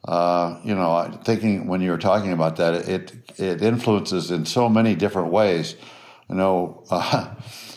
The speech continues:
we're, we're kind of a fifty-six year overnight sensation, but, uh,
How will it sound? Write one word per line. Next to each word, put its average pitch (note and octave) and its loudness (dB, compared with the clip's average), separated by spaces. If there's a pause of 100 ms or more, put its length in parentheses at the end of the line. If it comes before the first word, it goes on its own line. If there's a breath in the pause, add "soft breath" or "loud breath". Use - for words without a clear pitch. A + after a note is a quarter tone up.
(280 loud breath)
we're, G#2+ 0
we're A2 2
kind C#3+ 4
of A#2 2
a G2 6
fifty-six A#2+ 0
year G2 2 (320 loud breath)
overnight G2+ 2
sensation, F2 0
but, F2 0
uh, F2 2